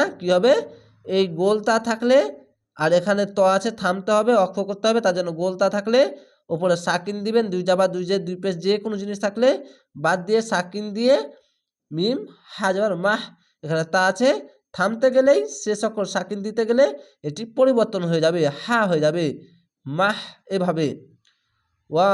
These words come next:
রহমাহ, এই যে ওয়া রহমাহ, আশা করি আপনারা বুঝেছেন। থামতে গেলে গোলতাকে হা পড়তে হবে। ওয়া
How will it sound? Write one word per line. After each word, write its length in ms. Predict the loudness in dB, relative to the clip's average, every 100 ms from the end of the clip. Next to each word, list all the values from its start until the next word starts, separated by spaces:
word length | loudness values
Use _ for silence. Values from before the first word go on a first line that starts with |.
| 4 4 4
রহমাহ, 680 | 4 2 -6 -8 0 0 0 -6 -20 _ _ _
এই 120 | -4 -4
যে 80 | -6 -10 _ _ _ _ _ _ _ -2
ওয়া 180 | 2 4 4 4 4
রহমাহ, 680 | 2 0 -8 -10 0 0 0 -4 -18 -20 _ _ _ _ _ _ -4
আশা 160 | -2 0
করি 120 | 0 0
আপনারা 240 | 0 0 0
বুঝেছেন। 380 | -2 -4 -4 -6 -10 _ _ _ -8
থামতে 300 | -6 -4 -4 0
গেলে 180 | 2 2 2 -8 _ -8 -2
গোলতাকে 440 | 0 0 2 2 0 -2
হা 100 | -2 -2
পড়তে 240 | -4 -2 -2
হবে। 200 | 0 -2 -4 -14 _ _ _ _ _ _ _ _ _ _ _ _ _ _
ওয়া 120 | -4